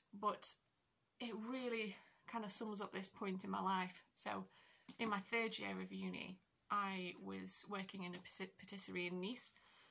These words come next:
And so I was up early, but then by three o'clock, I was lying on the beach and n-, relaxing, napping, talking to people. And, um, I wanted something to read, and there was a, a bookcase with, with books on, and I asked my, my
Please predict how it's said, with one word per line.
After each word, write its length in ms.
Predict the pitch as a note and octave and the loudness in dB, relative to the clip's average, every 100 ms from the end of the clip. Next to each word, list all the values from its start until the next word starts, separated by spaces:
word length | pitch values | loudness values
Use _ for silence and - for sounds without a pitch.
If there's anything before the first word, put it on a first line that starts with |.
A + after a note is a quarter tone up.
| - - | -20 -2
And 340 | G#3 G3+ G3 F#3+ | 0 2 2 2
so 140 | G3+ | 2
I 160 | F#3+ G#3 | 4 4
was 100 | B3 | 2
up 160 | C4+ G3+ F#3+ | 0 0 2
early, 200 | F3+ F3 | 2 -2
but 140 | - G#3 | -4 -4
then 160 | G3+ | 0
by 240 | F#3+ F#3 F#3 | 4 4 4
three 220 | - F3+ | 0 -2
o'clock, 500 | F#3 G3+ F3 - - - _ _ | 2 4 4 4 -4 -18 _ _
I 180 | G3+ G3 | 2 4
was 280 | F#3 F3 - | 2 -2 4
lying 240 | G3 F#3+ F3+ | 6 6 4
on 60 | |
the 80 | F3+ | 0
beach 400 | F3+ F3 - - - _ - | -2 -4 -6 -6 -8 _ -4
and 400 | G3 F#3 F#3 F#3 - _ F#3+ | -2 0 -2 -4 -10 _ -6
n-, 140 | F#3 - | -6 -4
relaxing, 680 | F#3 F3+ - - F3+ F3+ F3+ | 4 4 4 -2 -4 -4 0
napping, 460 | F#3 - - F3+ F#3 | 0 0 -6 -8 -6
talking 340 | G3+ - - | -6 -6 -10
to 80 | G#3 | -12
people. 400 | - G3+ - - - - - - - | -10 -8 -8 -8 -10 -20 -20 -20 0
And, 400 | G#3+ G#3 G3+ G3 - | 2 4 2 0 -2
um, 280 | G#3+ G3+ G3 | -2 0 2
I 60 | G#3 | 4
wanted 180 | A#3 A3 | 4 2
something 300 | A3 G3 F#3+ | -2 -2 -4
to 100 | G3 | -4
read, 320 | F3+ G#3+ A#3+ - | -4 -4 -6 -8
and 120 | G#3 G#3 | -6 -2
there 80 | |
was 140 | G3 G3 | -2 0
a, 240 | F#3 F3+ - - | 2 0 -2 -8
a 40 | |
bookcase 520 | F#3+ A#4+ - A3 F#3+ - | 2 2 2 -4 -6 -6
with, 160 | F3+ E3 - _ _ _ - _ _ _ - | -8 -10 -20 _ _ _ -20 _ _ _ -8
with 140 | F#3 | -6
books 260 | - - - | -8 -6 0
on, 160 | F3 F#3+ - - _ | 0 0 -14 -20 _
and 140 | G#3+ G#3 | 4 6
I 40 | |
asked 280 | G3+ G3 - | 6 4 -2
my, 100 | F#3+ - - | -2 -2 -2
my 340 | G3 F3+ F3 | -2 0 0